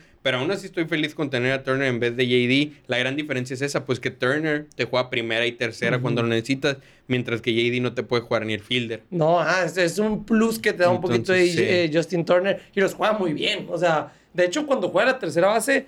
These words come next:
Speaker 2: con todo respeto para Rafael Devers, pero la juega mejor que Rafael Devers, güey.
Speaker 1: Eh, tal
Speaker 2: <laughs>
Speaker 1: vez.
Speaker 2: Eh, yo sí, pues, los que, lo que se ha visto, hay que checar sus D R S.
Speaker 1: Ujú.
Speaker 2: <laughs> Pero sí, a mí se me hace que es mucho mejor guante Justin Turner.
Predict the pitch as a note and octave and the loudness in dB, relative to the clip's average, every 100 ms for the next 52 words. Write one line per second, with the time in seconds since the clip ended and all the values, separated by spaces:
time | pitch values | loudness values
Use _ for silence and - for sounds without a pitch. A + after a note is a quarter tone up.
0 | - _ _ _ _ - F3 F#3+ A#3 G3 | -10 _ _ _ _ -2 0 2 0 -2
1 | G3+ B3 G#3+ E3 F#3 G#3 B3 F#3+ D#3 F#3 | -4 0 2 2 2 2 2 0 0 0
2 | G#3 E3 F3+ F#3 E3 D3+ C#3+ D3+ A3 F3+ | 0 -2 0 2 2 2 2 4 4 2
3 | C#3 C3+ B2+ B2 A#2+ A#2 A#2 A2+ A2+ - | 0 -2 0 2 2 2 2 0 -2 -2
4 | G#2+ G#2 - G#3+ G#3+ G#3 G3 G3 A#3 F#3 | 0 -2 -2 2 2 2 0 0 -2 0
5 | F3 E3 - E3+ D#3+ D3+ G3+ C#4+ D4+ D4+ | 2 0 2 2 2 2 2 0 2 0
6 | A3 A3 - G3+ G3 G#3 F3 F#3+ F#3+ E3+ | 0 -4 -4 -2 -2 0 2 4 4 2
7 | F#3 C#3+ C#3+ C3+ C3 G3 D#3+ - - - | 2 2 2 4 4 4 0 -6 -20 -20
8 | - F3+ E3+ D#3+ C#3 D#3+ F3 F3+ E3 A3+ | -2 2 4 4 0 2 2 2 -2 -2
9 | D4 C#4+ D4 G#3+ F#3+ G#3 G#3+ A3+ G3+ D#3+ | 0 0 0 0 2 2 0 0 0 2
10 | E3+ F#3 F3 F#3+ E3+ D3+ C#3 D#3 E3+ D#3 | 4 2 2 2 4 2 0 -2 -4 -2
11 | D#3 C#3+ | 0 0